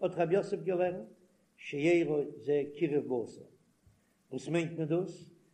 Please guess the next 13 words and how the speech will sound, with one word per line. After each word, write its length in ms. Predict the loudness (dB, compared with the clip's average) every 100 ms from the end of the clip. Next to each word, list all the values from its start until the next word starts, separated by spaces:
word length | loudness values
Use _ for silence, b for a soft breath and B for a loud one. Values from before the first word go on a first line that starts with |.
| _
של 320 | -8 -2 0
יניק 380 | 2 2 0 -2 4
בו, 440 | 6 6 4 -4
אז 80 | -8
זאל 140 | -6 -6
זיין 180 | -6
שווירן 440 | -10 -6 -4 -4 -2
מיט 120 | -2
דיר, 360 | -2 0 0 2
מיניק 340 | 0 0 0 0
פרסיים, 560 | 0 0 -4 -6 -6 -8 -6
דער 120 | -4
מיניק 260 | -2 -2